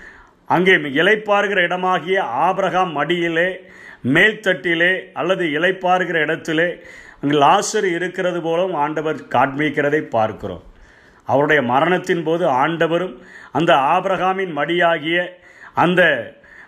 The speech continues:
இளைப்பாறுகிற இடத்திற்கு தான் ஆண்டவர் சென்றார். அங்கே தான் தன்னோடு கூட சிலுவையில் அறையப்பட்ட கல்லனையும் அழைத்து சென்றார். அங்கிருந்து தான் ஆண்டவர்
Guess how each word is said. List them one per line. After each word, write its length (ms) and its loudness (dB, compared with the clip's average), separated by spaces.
இளைப்பாறுகிற 720 2
இடத்திற்கு 640 -4
தான் 240 2
ஆண்டவர் 520 0
சென்றார். 640 0
அங்கே 420 0
தான் 240 0
தன்னோடு 440 4
கூட 180 2
சிலுவையில் 520 0
அறையப்பட்ட 680 0
கல்லனையும் 600 -2
அழைத்து 460 -2
சென்றார். 460 -6
அங்கிருந்து 600 2
தான் 360 2
ஆண்டவர் 560 -4